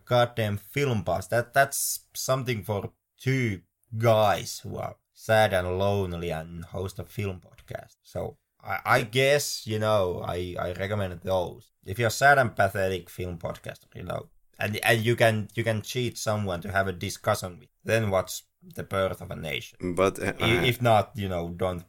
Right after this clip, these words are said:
Speaker 1: bother.
Speaker 2: Uh, Henrik, in this, uh, podcast, you have the responsibility to give the recommendation or non-recommendation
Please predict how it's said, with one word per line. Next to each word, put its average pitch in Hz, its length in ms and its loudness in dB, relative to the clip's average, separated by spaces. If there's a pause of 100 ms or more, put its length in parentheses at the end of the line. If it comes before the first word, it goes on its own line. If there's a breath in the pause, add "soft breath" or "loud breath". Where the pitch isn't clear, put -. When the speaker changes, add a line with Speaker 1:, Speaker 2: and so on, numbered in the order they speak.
Speaker 1:
bother. - 320 -8
Speaker 2:
Uh, 85 500 0
Henrik, 90 380 0
in 82 100 2
this, 80 300 -2
uh, 80 180 -2 (220)
podcast, 78 500 0
you 78 60 -4
have 76 220 -6
the 64 160 -6
responsibility 92 1300 0
to - 260 -8 (320)
give 123 320 2
the 90 260 6
recommendation 85 800 0
or 78 120 0
non-recommendation 78 1300 -2